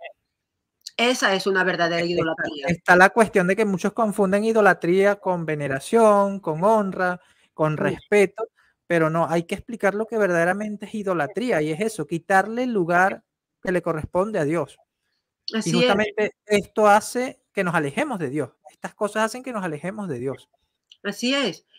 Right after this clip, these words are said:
Speaker 1: Sí, y, y, y ahora en, en, en mi nuevo renacer de, de apologética, que estoy estudiando mucho sobre Mariología, y esto es el
Speaker 2: Qué bueno.
Speaker 1: ataque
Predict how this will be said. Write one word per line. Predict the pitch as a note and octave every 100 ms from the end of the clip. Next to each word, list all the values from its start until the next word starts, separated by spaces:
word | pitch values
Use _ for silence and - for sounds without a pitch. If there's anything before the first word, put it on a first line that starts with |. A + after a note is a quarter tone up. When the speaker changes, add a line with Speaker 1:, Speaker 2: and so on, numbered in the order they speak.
| _
Speaker 1:
Sí, | - A#3+ C4+
y, | G3+ G3+ F#3+
y, | G#3+ G3+ G3 F#3+
y | G3
ahora | F3+ G3+ B3+ B3+
en, | G#3+ G3+
en, | G3 F#3
en | G3 F#3+
mi | F3+
nuevo | F#3+ G#3+ A3+
renacer | A3+ G3+ F#3 - G#3 G#3+ A3 -
de, | F#3 F#3+ -
de | F#3 E3+ E3
apologética, | E3+ F3+ E3+ - A3 G#3+ G#3 G3
que | F#3+
estoy | F3+ - G3 F#3+ F#3+ F#3+
estudiando | F#3 F#3+ F3+ G3 G#3 G#3
mucho | G3 F#3+ G3+
sobre | F#3+ F3
Mariología, | E3+ E3+ F3 E3+ E3+ A#3 G#3+ F#3+
y | F3 E3 D#3 D#3+
esto | E3 - G3
es | F#3 F#3+
el | F3+
Speaker 2:
Qué |
bueno. | D#3+
Speaker 1:
ataque | F#3 D#3+ F#3+ E3+